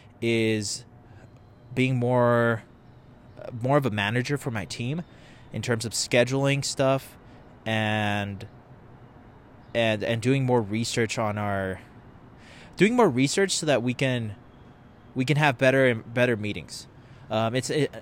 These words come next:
I don't wanna get lost in just doing research 'cause that can be a form of procrastination, but it's, it's, it's interesting 'cause I know what activities I have to do. So just doing more of those. And the reason that I felt like I, like I was looking forward to my weekends is because I was avoiding doing these things.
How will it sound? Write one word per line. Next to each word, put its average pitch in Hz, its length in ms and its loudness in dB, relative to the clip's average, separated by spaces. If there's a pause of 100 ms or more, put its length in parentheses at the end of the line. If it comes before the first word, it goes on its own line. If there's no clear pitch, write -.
(120)
I 131 100 0
don't 156 120 4
wanna 175 160 0
get 160 140 0
lost 117 360 2
in 127 80 -8
just 113 220 -6
doing 123 240 -2
research 143 420 -2
'cause 107 160 -8
that 104 160 -2
can 104 100 -10
be 107 120 -2
a 101 40 -4
form 110 160 -6
of 104 60 -8
procrastination, 107 840 -6 (440)
but 143 320 8
it's, 131 160 2
it's, - 500 -4 (300)
it's 135 100 0
interesting 170 320 2
'cause 147 140 -4
I 131 80 6
know 127 160 4
what 131 140 4
activities 107 420 -2
I 95 60 -6
have 92 180 -6
to - 80 -16
do. - 120 -12 (500)
So 110 460 2
just 127 180 -4
doing 170 220 2
more 127 140 0
of 107 100 -2
those. 104 340 -2 (380)
And 110 380 -4 (240)
the 120 100 0
reason 151 260 4
that 156 80 2
I 131 100 2
felt 120 360 2
like 117 180 -2
I, 110 200 -2 (480)
like 113 120 -2
I 117 60 4
was 117 140 2
looking 120 180 -4
forward 123 260 0
to - 60 -8
my 113 100 -2
weekends 147 400 0
is 131 80 -6
because 117 220 -6
I 123 60 2
was 123 100 0
avoiding 117 440 -2
doing 104 260 -8
these 131 200 -6
things. 170 360 -6